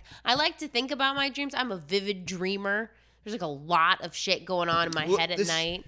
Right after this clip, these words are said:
Speaker 2: this is just saying if, if, and this isn't us, but if your alarm wakes you up,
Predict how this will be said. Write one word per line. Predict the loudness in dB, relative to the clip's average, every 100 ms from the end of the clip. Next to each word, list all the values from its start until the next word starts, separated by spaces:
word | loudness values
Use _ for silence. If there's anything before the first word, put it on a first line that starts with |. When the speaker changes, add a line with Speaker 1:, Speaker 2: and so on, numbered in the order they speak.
| -4
Speaker 2:
this | -2
is | -2
just | -2 0
saying | 2 2 0
if, | -4 -10 -18 -20 _ -10
if, | -10 -10 -20 -10
and | -4
this | -2 -2
isn't | -2 -2 -2 -6
us, | -8 -8 -10 -12
but | -4 -4 -6 -20 _ -6
if | 2
your | 6
alarm | 6 6 4 4 4
wakes | 0 0 -4 -4
you | -4 2
up, | 0 0 -10